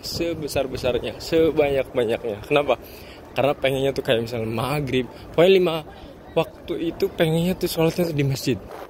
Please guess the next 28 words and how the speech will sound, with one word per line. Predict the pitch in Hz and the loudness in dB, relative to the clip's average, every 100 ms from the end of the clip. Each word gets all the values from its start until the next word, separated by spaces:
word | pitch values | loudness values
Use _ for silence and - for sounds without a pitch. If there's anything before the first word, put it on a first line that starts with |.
| - - - - | -18 -20 -8 -2
Padahal | 135 151 135 123 | 0 0 0 -2
kalau | 131 127 | 0 0
di | 120 127 | 0 2
rumah | 135 | 2
tuh | 123 120 | 2 2
boro-boro, | 104 110 113 104 117 110 117 131 - - - - - - | 4 4 4 4 4 6 6 4 4 -4 -16 -18 -16 -2
beneran | 135 202 190 180 180 | 2 4 2 0 4
kalau | 180 | 6
di | 170 | 6
rumah | 190 190 | 4 2
tuh | 175 | 2
bener-bener | 175 170 170 156 | 2 4 2 2
yang | - - - - - | -2 -16 -20 -20 -14
udahlah | 139 156 190 170 | -6 -4 -2 -6
gitu, | - - | -10 -6
pengennya | - 139 151 165 139 - - - - | 0 4 4 2 -2 -8 -10 -10 -2
di | 117 120 | 2 2
rumah | 120 104 139 | 2 0 0
aja, | 180 165 170 151 - - - | 4 6 6 2 -6 -14 -6
rebahan, | 123 113 135 160 151 170 165 - - - - - - | -4 2 2 0 0 2 0 -6 -16 -16 -16 -14 -6
ah, | 139 123 | -4 -4
ntar | 113 107 | -2 0
aja | 120 | 2
deh | 147 | 4
sholatnya | 156 160 156 165 | 2 2 2 2
juga | 160 160 151 | 2 2 4
ditelat-telatin | 143 147 143 - 151 147 156 | 4 4 4 4 0 0 -2
itu. | 139 117 | -4 -4